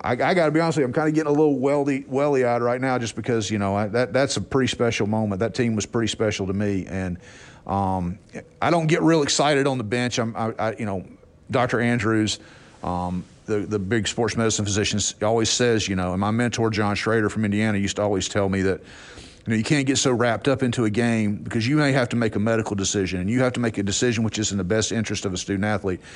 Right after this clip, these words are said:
And if you're so wrapped up into the outcome of the game, it could skew your judgment. So people give me a hard time and says, "Well, you don't ever get excited." Oh, trust me, my heart's about to pound out of my chest a lot of times. But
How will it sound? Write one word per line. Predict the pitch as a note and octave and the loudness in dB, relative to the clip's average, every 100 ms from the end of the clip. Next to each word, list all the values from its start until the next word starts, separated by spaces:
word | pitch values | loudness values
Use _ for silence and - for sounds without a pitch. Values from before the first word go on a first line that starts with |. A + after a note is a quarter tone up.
| - - | -20 -8
And | - | -4
if | G2+ | -2
you're | |
so | A2 - D#3 D#3+ | -2 2 4 4
wrapped | C3 B2+ C3 A#2 | 4 2 2 0
up | C#3 C3 | 0 0
into | A#2 | 0
the | G#2+ - | 0 0
outcome | A#2 A#2 - A#2 | 0 -2 -2 -2
of | A2 | -2
the | F#2+ | -2
game, | F#2 G#2 G2+ F2+ F2 - - - - | -2 -2 -2 -4 -8 -16 -20 -20 -6
it | G#2+ G2 | -4 -2
could | A2+ | -2
skew | - C3 | -2 2
your | B2 G#2 | 2 2
judgment. | F2+ G#2 A2 - D#2+ - | 0 0 0 -2 -6 -4
So | - G2+ | -2 0
people | A2 C#3+ B2 | 2 2 2
give | B2 | 0
me | B2 | 0
a | G#2 | 2
hard | A2 | 2
time | G#2+ A2 | 2 0
and | |
says, | G#2 F#2 | -2 -2
"Well, | F2+ | 0
you | D3 | 2
don't | F#3 | 2
ever | E3 D3 | 2 2
get | C#3+ C3 | 2 0
excited." | - B2+ A#2 G2 | 0 0 2 2
Oh, | C#3 | 2
trust | C3+ C3 G2+ | 2 0 0
me, | |
my | G#2+ | -2
heart's | A#2 C3+ A#2 | 0 -2 -2
about | G#2 F2 | -4 -4
to | |
pound | - A#2 A2+ | -4 -2 0
out | G#2 | 0
of | F#2+ | 0
my | F2+ | -2
chest | - C#3 A2 F#2 | 0 0 0 -2
a | |
lot | F2 | -2
of | F2 | -2
times. | G2 F#2 F2 | -4 -4 -4
But | G2+ | -4